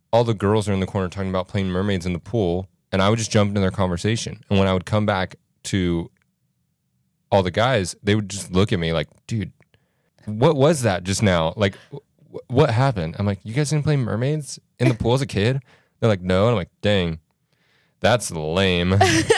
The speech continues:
Speaker 2: It was like you, like, you know those, like, magical girl transformations and, like, the animes?
Speaker 1: I just, like, start spinning and a tail starts
Speaker 2: <laughs>
Speaker 1: growing from my waist down.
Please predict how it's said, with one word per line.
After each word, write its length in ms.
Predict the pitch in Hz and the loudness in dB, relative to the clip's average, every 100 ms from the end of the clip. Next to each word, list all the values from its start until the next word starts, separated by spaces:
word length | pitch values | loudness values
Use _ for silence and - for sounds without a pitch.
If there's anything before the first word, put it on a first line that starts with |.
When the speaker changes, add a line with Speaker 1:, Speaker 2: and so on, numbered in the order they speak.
| 571 - 523 427 - | 0 0 0 0 -2
Speaker 2:
It 80 | 285 | 0
was 120 | 285 | 0
like 160 | 294 | 0
you, 120 | 254 269 | 0 -2
like, 160 | 254 - | -2 -4
you 120 | 247 | -6
know 140 | 226 | -2
those, 220 | 247 262 | -2 -2
like, 160 | 254 196 | -2 -2
magical 440 | 202 180 220 220 | -2 -2 -2 -6
girl 280 | 185 180 170 | -4 -4 -4
transformations 1000 | 190 190 196 - 202 196 214 240 214 240 247 | -4 -4 -4 -6 -6 -6 -6 -6 -4 -6 -2
and, 200 | 240 196 | -2 0
like, 180 | 190 | -2
the 60 | - | -4
animes? 720 | 190 180 190 202 294 - - _ | -2 -2 -4 -4 -4 -4 -14 _
Speaker 1:
I 80 | - | 2
just, 120 | 147 | 4
like, 120 | 151 143 | 4 2
start 280 | - 131 127 | 2 2 2
spinning 580 | - - 107 107 120 | -8 0 2 4 4
and 100 | 120 110 | 4 4
a 80 | |
tail 400 | 127 - 107 113 | 2 2 4 4
starts 320 | 123 131 123 - | 4 4 4 4
Speaker 2:
<laughs> 20 | |
Speaker 1:
growing 640 | 120 113 113 120 127 127 | 4 6 4 2 2 0
from 160 | 127 117 | 0 4
my 140 | 117 | 4
waist 440 | 110 107 117 127 - | 4 4 4 2 2
down. 600 | 117 123 147 170 185 | 4 4 4 2 0